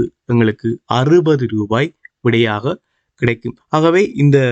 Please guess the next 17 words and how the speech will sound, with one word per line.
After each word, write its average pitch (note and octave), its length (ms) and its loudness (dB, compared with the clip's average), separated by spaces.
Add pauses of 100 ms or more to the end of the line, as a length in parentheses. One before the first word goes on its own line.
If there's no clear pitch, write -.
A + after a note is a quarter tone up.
(600)
காணொளியிலே F#3 500 0
நான் D#3+ 200 -2
வழங்கியிருக்கக்கூடிய C#3 800 0
இந்த C3 140 2
மூன்று C3 380 4
வினாக்களும் A2 580 -2
மிக C#3 340 2
மிக D3 280 2 (240)
முக்கியமானவை. A2 840 -2
உங்களுக்கு A#2+ 420 0 (460)
மிகவும் D3 500 2
பயனுள்ளதாக A#2 640 2
இருக்கும். G#2+ 340 -2
மூன்று F3 380 2
நாணய, D#3+ 480 0 (480)
மூன்று D#3+ 380 4 (720)
வினாக்களும், C#3+ 600 -2